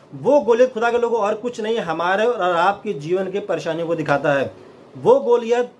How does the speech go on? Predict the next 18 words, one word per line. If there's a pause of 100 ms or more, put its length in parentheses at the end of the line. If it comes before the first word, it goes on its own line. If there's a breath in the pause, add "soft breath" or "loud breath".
(200 soft breath)
जो
दाऊद
की
तुलना
में
कहीं
बड़ा
है। (300)
बाइबल
में
देखो
तो
नौ
फीट
लगभग
उसकी
हाइट
थी,